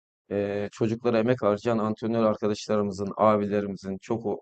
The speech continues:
o-, hoca da çıktı. Şu an aktif çalışanlarında hepimizin şu an, e, kampta bulunan oyuncularda emeğimiz var. İki bin yedi, iki bin altı grubu,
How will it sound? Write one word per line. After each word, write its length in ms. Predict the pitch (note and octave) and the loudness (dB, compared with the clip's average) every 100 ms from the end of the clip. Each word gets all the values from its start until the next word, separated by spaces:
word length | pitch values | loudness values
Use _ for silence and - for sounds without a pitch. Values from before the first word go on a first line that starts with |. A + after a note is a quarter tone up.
| - | -4
o-, 300 | F#2 G2+ G2+ | -2 -2 -4
hoca 240 | G#2+ A2+ | -2 0
da 80 | G#2 | 0
çıktı. 260 | - - | -4 -12
Şu 160 | B2+ B2 | -4 0
an 100 | A#2+ | 2
aktif 320 | A#2 - A#2 | 2 0 -6
çalışanlarında 720 | - A2 A2+ A#2 A#2+ B2 D3 | -2 -2 -2 -2 0 0 0
hepimizin 440 | D#3+ C#3+ C3 C#3 D3+ | -2 -2 -2 -2 -6
şu 180 | - C#3+ | -2 0
an, 260 | C#3 C3+ - _ | 0 -2 -8 _
e, 320 | G#2+ A2+ A2+ | -2 2 0
kampta 360 | A2+ B2 B2 C#3 | 2 0 2 0
bulunan 280 | G#2+ A#2+ A#2 | 2 2 2
oyuncularda 500 | A#2 A2+ A2+ A2+ A2+ | 0 2 0 2 0
emeğimiz 480 | A2 G#2+ G#2+ G#2+ A2+ | 0 0 0 -2 0
var. 140 | C#3 - _ _ _ _ _ | -2 -2 _ _ _ _ _
İki 260 | C3 - C#3 | -12 -6 0
bin 120 | C3+ | 2
yedi, 220 | C3 C3 | 2 0
iki 200 | B2 A#2+ | -4 -4
bin 60 | B2 | 2
altı 280 | A#2+ B2 A#2+ | 2 0 -4
grubu, 360 | A2+ G#2+ G2+ | -2 0 -2